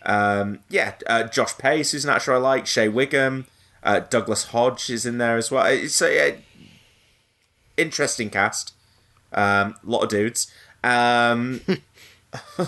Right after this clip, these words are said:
lot, in fact, a lot of white dudes. Um, but yeah, so that's, I mean, it sounds like he's gonna be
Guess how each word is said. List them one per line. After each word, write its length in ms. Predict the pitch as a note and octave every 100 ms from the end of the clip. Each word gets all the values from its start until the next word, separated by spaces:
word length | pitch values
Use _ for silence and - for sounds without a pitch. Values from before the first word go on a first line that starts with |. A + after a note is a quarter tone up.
| -
lot, 260 | C#3+ C#3 - - -
in 60 | -
fact, 240 | C3 - - -
a 40 | G2+
lot 280 | G#2+ A#2 A#2
of 60 |
white 240 | G#2+ G#2+ F#2+
dudes. 340 | F#2 F2+ - - - -
Um, 720 | A#2 A#2 A#2 A#2+ A#2+ A#2+ - _ _ _ _ _ _ _ _ _ _ _ _ _ _ - -
but 160 | C#3+
yeah, 340 | C3 C#3 G#2 F#2
so 220 | - A#2+
that's, 320 | B2 - -
I 120 | C3+
mean, 240 | C3 B2+ B2+
it 140 | B2+
sounds 380 | - B2 B2 B2
like 400 | A#2+ A2+ - - -
he's 320 | G#2+ A2 G#2+
gonna 220 | A2+ A2
be 640 | - A2 G#2+ G#2 G#2 G2+